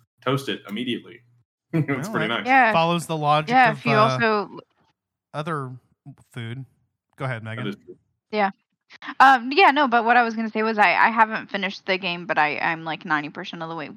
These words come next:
Speaker 3: We haven't, I should say, 'cause Alan and I play it together. Um, uh, but, uh, yeah, no, I, I, I thoroughly enjoyed it. The only thing that kinda gets me is the depth. Um, it's just something that, like, even though I played through it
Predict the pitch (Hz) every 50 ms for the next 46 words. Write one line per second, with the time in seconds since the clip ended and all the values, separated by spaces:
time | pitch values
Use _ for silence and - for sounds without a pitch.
0 | _ 190 190 208 202 190 190 196 156 151 160 139 - 135 175 - - 165 139 -
1 | - - - - 175 180 170 147 165 170 175 170 165 180 - - 160 143 175 -
2 | 170 160 151 147 - 147 156 - - - - - - - _ 180 190 190 175 170
3 | 156 143 143 165 202 - _ _ _ _ _ _ _ _ _ _ _ _ - -
4 | 233 226 208 190 185 196 - 214 202 - - - 247 254 392 403 294 185 185 240
5 | 311 294 233 214 214 208 202 - - 220 220 214 208 196 233 - _ _ - -
6 | 202 247 240 - 233 233 226 220 214 220 220 208 202 196 180 185 190 226 240 226
7 | 233 254 254 277 330 370 359 392 392 381 302 262 - - - - 247 247 240 240
8 | 214 196 180 185 - _ - 196 - - _ - - 233 240 247 247 247 - -
9 | 208 202 208 226 185 180 - _ _ - 175 175 220 - _ _ _ _ _ _
10 | _ _ _ - 202 190 175 165 156 165 190 196 - _ 202 202 - - 202 190
11 | 190 - 214 190 196 190 180 175 - - 180 170 185 - - 202 208 190 196 180
12 | 175 170 160 160 160 - - 175 175 - - 180 170 170 175 170 170 165